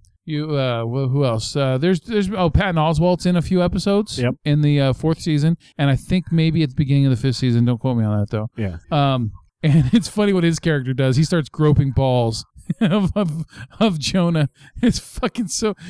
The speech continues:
Speaker 1: it's so uncomfortable. It's funny. Um, he's, like, abusive. Like, you think he's, like, gay, but he's not gay. He's just, he's just, like, fucking taking control by grabbing him by the balls, literally. You know, it, it just things like that.
Speaker 2: Right.
Speaker 1: It's a funny show.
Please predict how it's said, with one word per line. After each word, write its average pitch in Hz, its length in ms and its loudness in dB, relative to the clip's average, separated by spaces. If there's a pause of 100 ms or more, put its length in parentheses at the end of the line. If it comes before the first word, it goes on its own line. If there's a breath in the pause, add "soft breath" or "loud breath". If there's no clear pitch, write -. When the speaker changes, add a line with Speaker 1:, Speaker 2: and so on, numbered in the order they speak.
(140 loud breath)
Speaker 1:
it's 202 140 -4
so 220 200 0
uncomfortable. 185 520 0
It's 143 140 -2
funny. 139 380 2 (380 soft breath)
Um, 156 440 2
he's, 165 180 2
like, 180 160 0
abusive. 151 560 2 (140)
Like, 131 160 0 (340)
you 175 160 2
think 190 240 0
he's, 175 220 0
like, 127 240 -4
gay, 147 320 0
but 151 100 2
he's 135 140 0
not 135 280 0
gay. 139 280 0
He's 139 180 2
just, 139 260 -2 (120)
he's 147 160 2
just, 147 240 0
like, 147 200 0
fucking 139 640 -4 (120)
taking 156 280 0
control 143 480 0
by 135 140 0
grabbing 131 440 -2
him 131 140 0
by 123 140 2
the 123 80 2
balls, 117 480 -2 (140)
literally. 135 440 2 (200)
You 147 100 2
know, 151 120 2
it, 156 260 -4
it 156 180 -2 (100)
just - 260 -4
things 156 220 0
like 120 180 -2
that. 98 280 -6
Speaker 2:
Right. 113 240 0 (160)
Speaker 1:
It's - 120 -12
a - 40 -14
funny 180 340 -2
show. 147 560 0